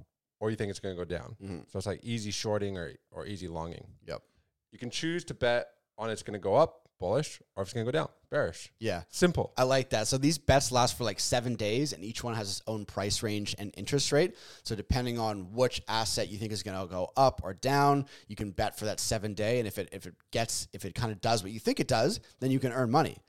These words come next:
Speaker 1: Yeah.
Speaker 2: That's a really interesting one and something that I'm definitely gonna be playing with.
Speaker 1: It's good anytime something comes into resistance
Speaker 2: Mm-hmm.
Speaker 1: and you're like, "Well, now I think this, let's start making money on the way down."
Speaker 2: Yep.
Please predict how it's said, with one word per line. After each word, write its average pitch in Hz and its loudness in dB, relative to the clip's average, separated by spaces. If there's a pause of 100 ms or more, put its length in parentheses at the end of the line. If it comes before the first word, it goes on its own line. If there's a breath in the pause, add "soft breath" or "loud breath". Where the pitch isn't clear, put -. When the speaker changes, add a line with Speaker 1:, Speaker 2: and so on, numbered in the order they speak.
(100)
Speaker 1:
Yeah. 98 -2
Speaker 2:
That's 160 4
a 196 8
really 160 6
interesting 113 -2
one 95 -4
and 95 -6
something 110 -4
that 95 -4
I'm 95 -4
definitely 90 -6
gonna 85 -10
be - -20
playing 85 -8
with. 65 -16
Speaker 1:
It's - -8
good 170 4
anytime 147 4
something 127 0 (100)
comes 113 -2
into 107 -4
resistance 107 -4
Speaker 2:
Mm-hmm. 104 -8
Speaker 1:
and 80 -16
you're 95 -6
like, 87 -6
"Well, 92 -4 (260)
now 98 -2
I 98 -2
think 104 -6
this, 95 -10 (140)
let's 98 -4
start 101 -2
making 98 -6
money 95 -6
on 87 -8
the 85 -10
way 82 -6
down." 95 -2
Speaker 2:
Yep. 92 -6